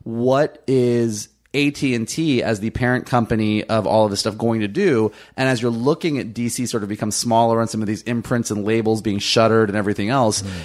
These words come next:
Speaker 1: it really is a question. You know, you look over at what Disney has done with Marvel and Star Wars and everything else, and, like, they definitely still have it. Marvel clearly still has a presence. They were the biggest panel at Comic-Con, even though they're gonna get looped into D twenty-three.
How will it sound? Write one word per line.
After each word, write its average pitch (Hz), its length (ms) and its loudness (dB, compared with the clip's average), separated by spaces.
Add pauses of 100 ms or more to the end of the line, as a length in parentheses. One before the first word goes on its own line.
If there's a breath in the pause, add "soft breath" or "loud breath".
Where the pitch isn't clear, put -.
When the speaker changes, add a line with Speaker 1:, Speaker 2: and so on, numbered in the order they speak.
(120)
Speaker 1:
it 147 100 6
really 175 380 2
is 151 100 0
a 139 60 -4
question. 110 520 -4
You 113 80 -4
know, 117 80 -2
you 117 140 0
look 151 220 0
over 147 260 2
at 90 80 0
what 113 220 -2
Disney 131 340 -2
has 113 140 0
done 104 500 -2 (300 soft breath)
with 113 180 -2
Marvel 117 880 2
and 107 320 -4
Star 117 340 2
Wars 113 240 0
and 98 60 -8
everything 107 240 -6
else, 214 220 0
and, 139 100 -2
like, 123 180 -2 (220 loud breath)
they 160 220 2
definitely 165 420 0
still 131 240 -2
have 127 100 4
it. 107 60 -4
Marvel 139 400 2
clearly 160 600 0
still 117 160 -4
has 110 120 0
a 104 60 -4
presence. 101 420 -2
They 117 120 0
were 110 80 2
the 107 80 -2
biggest 117 400 -2
panel 117 260 2
at 92 60 -2
Comic-Con, 107 420 0
even 143 240 2
though 135 80 4
they're 123 140 2
gonna 120 160 0
get 113 160 0
looped 117 260 0
into 110 220 0
D 110 160 -2
twenty-three. 95 720 -2